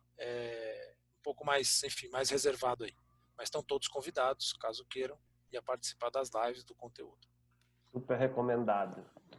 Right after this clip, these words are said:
Speaker 2: Super recomendado. Quero, é, agradecer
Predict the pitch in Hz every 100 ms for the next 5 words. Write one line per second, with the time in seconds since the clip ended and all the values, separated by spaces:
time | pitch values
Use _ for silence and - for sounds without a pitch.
0 | - _ - 147 151 147 139 131 131 117
1 | 104 101 - - - 127 139 156 - -
2 | - 135 127 123 131 135 143 143 139 131
3 | 120 107